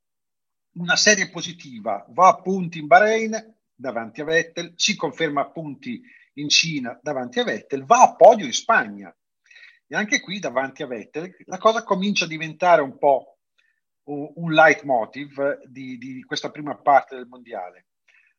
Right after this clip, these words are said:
Arriva a Monte Carlo, ancora terzo come in Spagna, sempre davanti a Vettel, e, e poi si va, si va al,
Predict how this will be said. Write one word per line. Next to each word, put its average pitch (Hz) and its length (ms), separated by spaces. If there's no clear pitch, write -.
Arriva 208 360
a 214 40
Monte 202 260
Carlo, 233 540
ancora 196 560
terzo 151 420
come 131 200
in 123 40
Spagna, 139 640
sempre 202 560
davanti 131 380
a 151 40
Vettel, 160 560
e, 143 800
e - 180
poi 165 220
si 208 220
va, 160 360
si - 240
va 143 400
al, 127 560